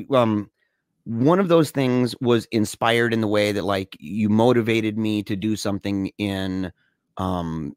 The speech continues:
eh, mimicking something you've done. And another one was saying it inspired me to do what I do,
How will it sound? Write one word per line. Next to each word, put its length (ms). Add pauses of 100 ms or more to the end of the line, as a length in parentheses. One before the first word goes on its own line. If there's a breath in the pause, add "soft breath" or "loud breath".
eh, 80 (180)
mimicking 640
something 340
you've 220
done. 280 (840)
And 120
another 280
one 220
was 200
saying 480 (580)
it 140
inspired 420
me 160
to 120
do 180
what 220
I 200
do, 560